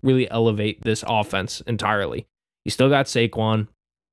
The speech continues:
which I actually am about to get into next because he was franchise tagged. So you, you got him for another year. Um, so you still have Saquon,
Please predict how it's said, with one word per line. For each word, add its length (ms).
which 300
I 180
actually 460
am 80
about 220
to 60
get 220
into 220
next 260
because 300
he 80
was 120
franchise 600
tagged. 400
So 100
you, 180
you 260
got 160
him 80
for 160
another 280
year. 440
Um, 460
so 180
you 160
still 240
have 120
Saquon, 760